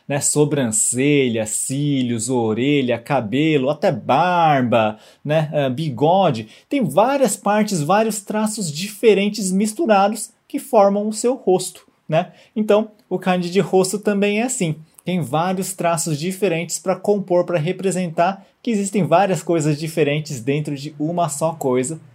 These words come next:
que é o seu rosto, a sua cara, ok? Mas vamos lá,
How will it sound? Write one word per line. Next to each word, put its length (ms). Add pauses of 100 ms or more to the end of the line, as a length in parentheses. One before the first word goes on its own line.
(120)
que 100
é 40
o 80
seu 220
rosto, 520
a 60
sua 480
cara, 400 (240)
ok? 240 (400)
Mas 200
vamos 240
lá, 300